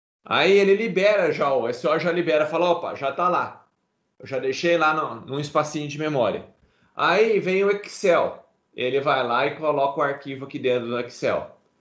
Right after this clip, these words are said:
Aí vem o PowerPoint, ele coloca o arquivo aqui dentro. Aí vem o Photoshop, coloca a foto aqui dentro. Então ele vai armazenando numa fila.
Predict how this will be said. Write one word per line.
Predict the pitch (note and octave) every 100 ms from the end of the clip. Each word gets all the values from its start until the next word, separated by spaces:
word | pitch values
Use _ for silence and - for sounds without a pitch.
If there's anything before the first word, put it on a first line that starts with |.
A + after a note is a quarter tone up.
| _ _ _
Aí | - D3 F#3 G#3+ F#3+
vem | D#3+ F3+ F#3+
o |
PowerPoint, | F#3+ F#3+ G3 F#3+ F#3+ E3 A2+ -
ele | - F#2+
coloca | C3 A#2+ B2 B2+ C#3
o |
arquivo | C3+ C3+ C3 C3
aqui | C3
dentro. | B2+ A2 D#2 - _ _ _ _
Aí | - C3+ F#3+ A3 A3+
vem | E3+ G3+ G#3 G3+ -
o | - E3+ E3+ E3 D#3 D3+ C#3 B2 G#2+ F#2+ F2+ - -
Photoshop, | E3+ G3+ - G3+ E3 - B2
coloca | A#2+ C3+ C#3 D#3+
a |
foto | D3+ - D3+ D3+ D3+
aqui | D#3
dentro. | C#3+ A#2 F#2 - _ _ _ -
Então | C#3+ G#3
ele | G#3+ F#3
vai | F#3 F#3
armazenando | F#3+ F#3 F#3+ F#3 E3+ F3
numa | F3+ F#3+
fila. | F#3+ D#3+ C3 A2